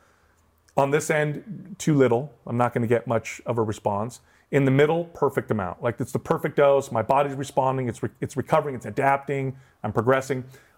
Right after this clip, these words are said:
On the other end is too much. And you can always tolerate more than what is the optimum amount. So in other words,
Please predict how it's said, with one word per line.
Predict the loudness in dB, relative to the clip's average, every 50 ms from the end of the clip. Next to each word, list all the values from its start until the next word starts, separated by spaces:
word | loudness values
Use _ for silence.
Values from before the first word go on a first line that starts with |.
| _ _
On | 2 2 2
the | 2 0 0 2
other | 0 2 2 2 0 0
end | -2 -4 -2 -2 -4 -4 -2
is | 0 4 4 6 4 4 2 -2 -6 -10 -16 _ _ _ _ _ _ _ _ _ _ _ _
too | -2 2 4 4
much. | 4 4 2 2 -2 -6 -12 -16 -16 _ _ _ _ _ _ _ _ _
And | 0 2 2 4
you | 2 2
can | 2 2 2 4
always | 4 4 4 4 4 0 -2
tolerate | -4 -6 0 4 4 4 6 4 2 2 0 0
more | 2 2 4 6 6 4 4 0
than | -2 -4 2
what | 2 2 4 4
is | 2 0 0 0
the | 0 2 2 2 2 0 -2 -4 -8 _ _ _
optimum | 2 2 2 0 -2 -2 -2 0 0
amount. | 0 0 0 0 0 -4 -8 -12 _ -14 -2
So | 0 2
in | 4 4
other | 2 4
words, | 6 6 4 4 2